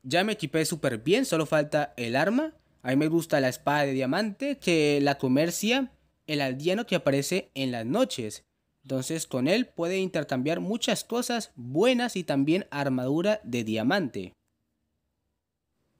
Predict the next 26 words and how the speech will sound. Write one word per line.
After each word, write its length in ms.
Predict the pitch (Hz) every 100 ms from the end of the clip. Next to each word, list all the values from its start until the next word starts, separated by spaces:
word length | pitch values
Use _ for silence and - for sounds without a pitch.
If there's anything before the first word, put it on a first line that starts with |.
| _ _
Ahora 320 | 120 147 226
que 80 | 262
estamos 340 | 240 185 190 175
equipados 560 | 147 135 208 240 226
ya 220 | 160 190
podemos 340 | - 220 220 180
viajar 380 | 143 156 180 -
por 200 | 131 123
todo 240 | 190 214
el 120 | 196
mundo 500 | 208 262 240 254 240
y 140 | - 151
matar 640 | 151 135 - 220 226 -
lo 200 | - 139
que 80 | 139
encontremos. 840 | 123 113 110 110 180 185 98 - - _ _ _ _ _
Pero 280 | 196 156 135
algo 260 | 127 139
recomendable 840 | 175 190 220 226 233 247 185 180 - _
es 220 | 208 233
saber 360 | - 220 214 220
utilizar 720 | 220 185 156 139 131 170 - _
la 220 | 127 127
máquina 640 | 160 254 262 247 240 226 -
de 160 | 147
transporte. 800 | 143 127 113 - 147 110 90 -